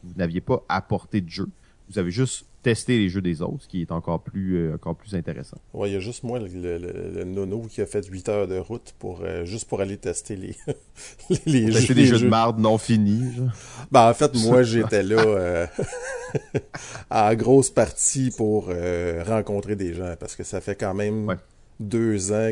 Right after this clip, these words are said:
Speaker 2: que je suis assez impliqué dans la communauté d'auteurs avec la page Facebook, euh, entre autres. Et donc, j-, j'essaye de redonner beaucoup, donner des trucs, donner des, des, des commentaires aux autres auteurs.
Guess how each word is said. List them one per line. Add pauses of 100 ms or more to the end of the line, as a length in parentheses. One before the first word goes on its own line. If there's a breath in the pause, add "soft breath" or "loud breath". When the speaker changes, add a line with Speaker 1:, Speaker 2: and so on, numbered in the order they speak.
Speaker 2:
que
je
suis
assez
impliqué
dans
la
communauté
d'auteurs
avec
la
page
Facebook, (680 loud breath)
euh, (100)
entre
autres.
Et
donc,
j-,
j'essaye
de
redonner
beaucoup, (580)
donner
des
trucs,
donner
des,
des,
des
commentaires
aux
autres
auteurs.